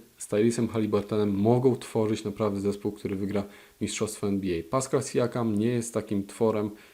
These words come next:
który będzie dawał na pewno mistrzostwo i nie może on się nazywać super, super gwiazdą. Wiadomo, czasem może go podwoją na low blocku, ale głównie będą się starać tak czy siak grać na jego jeden na jeden, tak jak dzisiaj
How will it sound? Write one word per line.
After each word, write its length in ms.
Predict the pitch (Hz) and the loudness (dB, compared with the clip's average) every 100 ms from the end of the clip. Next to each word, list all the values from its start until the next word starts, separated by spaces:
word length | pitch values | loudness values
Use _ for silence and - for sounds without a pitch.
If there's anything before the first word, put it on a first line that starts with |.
| _ | _
który 320 | - 143 139 | 0 4 4
będzie 360 | 107 113 107 107 | 4 2 2 2
dawał 360 | 101 98 98 98 | 2 0 2 0
na 100 | 92 | -2
pewno 400 | 101 98 95 - - - | -4 -2 -4 -6 -16 -4
mistrzostwo 600 | 98 - - 110 - 101 | -4 -2 -2 -2 0 -2
i 120 | - 101 | 0 2
nie 100 | 110 | 4
może 320 | 131 113 110 | 2 0 -2
on 100 | 104 | -2
się 160 | 104 | -2
nazywać 440 | 98 101 98 95 - | 0 0 -2 -2 -8
super, 560 | - - 117 110 104 101 | -10 -4 0 0 -2 -6
super 500 | - - 101 95 92 92 - | -10 -4 -2 -2 -4 -6 -10
gwiazdą. 560 | 95 104 101 92 87 87 | 0 2 2 0 -4 2
Wiadomo, 320 | 113 135 101 | 2 4 2
czasem 380 | 98 123 - 117 | 0 -2 -2 -2
może 240 | 107 104 101 | 0 2 0
go 100 | 101 | 0
podwoją 460 | 98 98 98 92 | -4 0 2 2
na 180 | 90 92 - - - - | -2 -6 -10 -20 -14 4
low 220 | 110 117 | 8 8
blocku, 480 | 117 117 113 113 - | 8 4 4 -2 0
ale 340 | 113 123 117 113 - _ - | 0 2 2 -2 -10 _ -4
głównie 600 | 98 131 123 120 120 110 | 6 6 8 4 4 4
będą 440 | 98 117 117 110 | 4 6 6 4
się 160 | - 98 | 2 -6
starać 480 | - 107 104 101 - | -2 0 2 0 0
tak 200 | 117 117 | -2 0
czy 180 | 107 | -4
siak 240 | 101 101 95 | -2 -2 0
grać 300 | 101 101 - | 0 0 2
na 80 | 95 | 0
jego 180 | 92 | 2
jeden 280 | 92 104 104 | 4 4 4
na 100 | 101 | 4
jeden, 240 | 95 95 - | 2 0 0
tak 180 | 120 | 0
jak 140 | 120 95 | 0 -2
dzisiaj 400 | 101 - 101 | -4 2 2